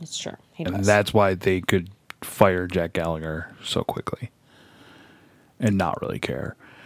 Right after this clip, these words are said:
Speaker 2: Same with Jordan Devlin. So Jordan Devlin is, I believe he's been on Raw. He, uh,
Speaker 1: Is he fired?
Speaker 2: No,
Speaker 1: Oh,
Speaker 2: that's
Speaker 1: they
Speaker 2: what I'm
Speaker 1: haven't
Speaker 2: saying.
Speaker 1: Okay. So they only fired Jack Gallagher.
Speaker 2: That's it. Yeah.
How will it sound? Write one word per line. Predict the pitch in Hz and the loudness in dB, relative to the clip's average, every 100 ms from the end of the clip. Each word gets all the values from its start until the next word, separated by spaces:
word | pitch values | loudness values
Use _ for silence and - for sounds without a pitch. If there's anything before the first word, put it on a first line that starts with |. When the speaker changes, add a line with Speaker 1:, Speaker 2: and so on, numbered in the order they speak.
| - - - | -20 -20 -4
Speaker 2:
Same | - 120 | 2 6
with | 120 110 - | 4 2 -2
Jordan | - 113 110 | 6 6 6
Devlin. | 101 95 82 80 | 2 0 -2 -2
So | 98 - | -2 4
Jordan | 110 110 | 6 6
Devlin | 104 101 98 92 | 4 4 2 0
is, | 85 82 80 - - - _ - | -4 -6 -6 -8 -8 -16 _ -6
I | - - _ | -4 -4 _
believe | 95 95 123 | 2 6 8
he's | 120 | 6
been | 101 98 | 4 0
on | 92 | 0
Raw. | 85 90 85 92 101 - _ _ _ _ _ _ _ | 0 0 2 0 -4 -10 _ _ _ _ _ _ _
He, | - - 104 98 92 87 | -6 0 2 2 0 0
uh, | - 90 87 | 0 0 0
Speaker 1:
Is | - | -2
he | 85 | -2
fired? | - 185 285 - _ _ _ _ _ _ - | -2 -4 -6 -8 _ _ _ _ _ _ 4
Speaker 2:
No, | 165 87 - _ | 4 4 -4 _
Speaker 1:
Oh, | - | 2
Speaker 2:
that's | 254 165 | 4 6
Speaker 1:
they | |
Speaker 2:
what | 123 | 6
I'm | |
Speaker 1:
haven't | - 131 | 6 4
Speaker 2:
saying. | 85 127 | 2 -4
Speaker 1:
Okay. | 196 135 123 - - | -2 -4 -8 -16 -14
So | - 220 | -4 0
they | 254 | 2
only | 262 294 330 | 0 0 0
fired | 254 240 185 | 0 0 2
Jack | 185 170 | -2 0
Gallagher. | 151 117 107 - - | -4 -4 -8 -12 -6
Speaker 2:
That's | - 107 - | 2 2 4
it. | 101 - _ _ _ _ _ _ _ _ _ _ _ _ _ | -2 -2 _ _ _ _ _ _ _ _ _ _ _ _ _
Yeah. | 107 92 82 | -4 -2 -4